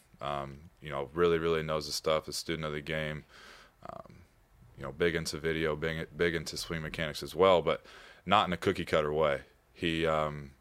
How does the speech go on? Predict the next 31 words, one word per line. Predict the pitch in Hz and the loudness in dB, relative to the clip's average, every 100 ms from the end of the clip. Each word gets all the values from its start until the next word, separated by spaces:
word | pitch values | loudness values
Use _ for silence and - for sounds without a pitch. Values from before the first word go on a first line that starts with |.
| _ _ _ - | _ _ _ -14
he | - 87 | -4 -2
studies | - 95 85 85 | 4 4 4 0
each | 85 | 0
guy's | 87 85 80 | 4 4 4
swing | - 82 85 82 80 76 - | -4 0 0 0 -4 -10 -14
and | 76 | -2
what | 85 71 | 0 2
works | 85 - | 0 0
for | 85 | -4
them, | 78 80 90 104 _ - - - - - | 0 0 -2 -6 _ -20 -20 -20 -20 -10
and | 78 76 | -6 -6
then | 76 | -6
there's | 76 | -6
kind | - 85 | 0 0
of | 78 | 0
just | 78 - - | -4 -8 -10
adjustments | 78 80 78 78 - | -4 -2 -2 -6 -8
made | 76 78 | -4 0
off | 76 73 | 0 -2
of | 69 | -2
that. | 76 69 - _ _ - | 0 0 -4 _ _ -18
And, | 73 76 71 69 | -12 -10 -10 -10
um, | 71 71 69 71 | -8 -8 -10 -6
I | |
think | 80 85 76 | -6 -4 -8
it's | 78 | -10
been | - 76 | -8 -8
pretty | - 80 | -2 -2
successful | 73 76 - 80 - 69 | -2 -6 -2 -2 -2 -6
so | - 73 | -4 -4
far. | - 78 76 73 | 2 4 4 0